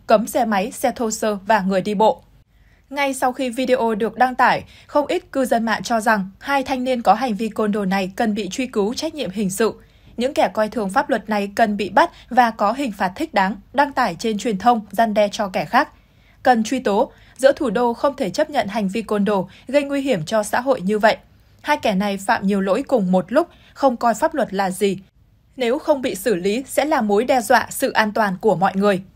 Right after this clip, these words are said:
Một số ý kiến đề nghị cơ quan chức năng kiểm soát chặt chẽ hơn để ngăn tình trạng xe máy cố tình đi vào đường dành riêng cho ô tô, phạt nặng những người vi phạm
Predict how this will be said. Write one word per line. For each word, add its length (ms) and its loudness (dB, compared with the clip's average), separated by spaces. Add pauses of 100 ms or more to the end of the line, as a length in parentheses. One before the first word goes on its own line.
(640)
Một 140 -2
số 220 -4
ý 120 -2
kiến 280 -2
đề 140 4
nghị 200 0
cơ 200 0
quan 220 0
chức 200 -6
năng 240 2
kiểm 260 -2
soát 280 0
chặt 120 -2
chẽ 220 -4
hơn 240 2 (260)
để 180 4
ngăn 260 0
tình 200 -2
trạng 160 -2
xe 160 -2
máy 240 -2
cố 180 0
tình 240 -2
đi 100 -2
vào 200 -2
đường 280 -2
dành 240 0
riêng 200 -2
cho 140 -4
ô 120 -2
tô, 300 0 (260)
phạt 240 2
nặng 200 0
những 220 -2
người 160 4
vi 160 -6
phạm 240 0